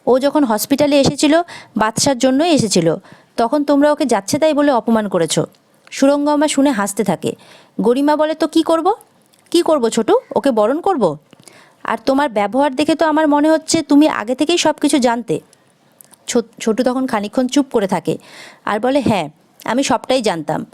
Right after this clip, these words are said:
আরণ্যক ছোটুর দিকে তাকায়। সবাই ছোটুকে দেখতে থাকে। গরিমা বলে, "বাহ, শস্যের মধ্যেই যদি ভূত থাকে তাহলে তো কিছুই বলার নেই।" আরণ্যকের মা বলে, "তুমি তো তোমার মেজদার পয়সায় খাও পড়ো ছোটু,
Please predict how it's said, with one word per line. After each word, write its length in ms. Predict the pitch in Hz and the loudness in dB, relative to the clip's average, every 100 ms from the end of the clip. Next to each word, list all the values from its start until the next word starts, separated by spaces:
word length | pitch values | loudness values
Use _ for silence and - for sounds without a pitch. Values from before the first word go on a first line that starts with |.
| - _ _ _ - | -20 _ _ _ -6
আরণ্যক 460 | 208 254 285 311 | -2 0 0 -2
ছোটুর 280 | - 254 269 | -2 -2 0
দিকে 200 | 233 262 | 0 0
তাকায়। 360 | 254 165 156 - _ _ _ - | -2 -4 -4 -6 _ _ _ -12
সবাই 300 | - 254 311 | -4 0 0
ছোটুকে 320 | 302 262 254 | 0 0 0
দেখতে 260 | 214 202 196 | -2 -2 -2
থাকে। 280 | 160 - - _ _ _ 185 | -4 -6 -10 _ _ _ -2
গরিমা 320 | 233 262 277 | 0 0 -2
বলে, 180 | 294 294 | 0 0
"বাহ, 240 | 277 240 - _ _ - - | 0 -2 -10 _ _ -20 -14
শস্যের 420 | - 254 240 302 | -2 -2 2 2
মধ্যেই 300 | 302 302 339 | 2 2 0
যদি 200 | 320 320 | 0 2
ভূত 220 | 262 240 269 | 2 0 0
থাকে 280 | 262 208 269 - - - | -4 0 -2 -4 -18 -10
তাহলে 260 | - 233 294 | -4 -2 0
তো 100 | 320 | -2
কিছুই 320 | 320 302 359 | 0 2 2
বলার 280 | 294 233 185 | 2 0 -2
নেই।" 240 | 165 147 147 _ _ _ - | -2 -4 -6 _ _ _ -10
আরণ্যকের 500 | - 214 254 262 277 | -4 0 0 2 2
মা 180 | 226 226 | 2 0
বলে, 300 | 220 175 285 - - - _ - | 0 -2 -4 -8 -20 -20 _ 2
"তুমি 200 | 302 320 | 4 4
তো 100 | 349 | 2
তোমার 260 | 339 339 | 2 2
মেজদার 400 | 277 247 247 302 | 4 2 2 -2
পয়সায় 380 | 311 285 277 320 | 0 0 2 0
খাও 320 | 311 247 262 | 0 0 0
পড়ো 260 | 285 240 196 | 0 0 0
ছোটু, 340 | - 190 311 | 0 0 0